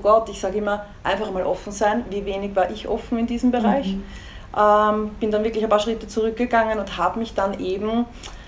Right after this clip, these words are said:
Speaker 1: führen lassen und hab mir dann auch immer wieder sagen lassen, ah, du wirst schon so schön Coach, Emil. Und hab mir gedacht, oh Gott.
Speaker 2: Mhm.
Speaker 1: Also es war nicht immer so.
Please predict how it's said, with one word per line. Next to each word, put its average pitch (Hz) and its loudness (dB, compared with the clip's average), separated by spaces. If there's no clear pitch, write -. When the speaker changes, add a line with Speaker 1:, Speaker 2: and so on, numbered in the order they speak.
Speaker 1:
führen 302 6
lassen 170 -4
und 190 -6
hab 214 4
mir 226 -2
dann 226 0
auch 220 2
immer 233 0
wieder 220 0
sagen 233 4
lassen, 233 2
ah, 392 6
du 294 -2
wirst 285 -2
schon 277 -2
so 254 -2
schön 262 0
Coach, 339 0
Emil. 302 4
Und - 4
hab 254 4
mir 233 0
gedacht, 214 -6
oh 214 -6
Gott. 214 -4
Speaker 2:
Mhm. 214 -4
Speaker 1:
Also 208 2
es - -4
war 175 6
nicht 226 -6
immer 254 2
so. 170 -8